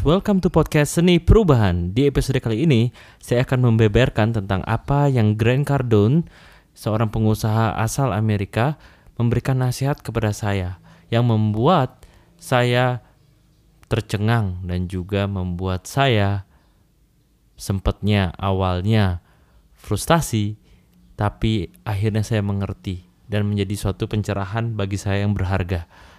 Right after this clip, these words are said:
dan pembelajaran saya yang berharga. Baiklah, ceritanya begini.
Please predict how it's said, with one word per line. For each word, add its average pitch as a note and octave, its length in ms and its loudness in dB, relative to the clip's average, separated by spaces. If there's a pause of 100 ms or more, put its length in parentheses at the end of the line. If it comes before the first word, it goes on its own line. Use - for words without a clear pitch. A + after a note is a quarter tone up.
(120)
dan G2 240 0
pembelajaran G2+ 480 0
saya G2 240 -2
yang G2 160 0
berharga. G2 480 -4 (500)
Baiklah, A#2+ 400 0
ceritanya C3+ 400 -2
begini. G#2+ 400 -2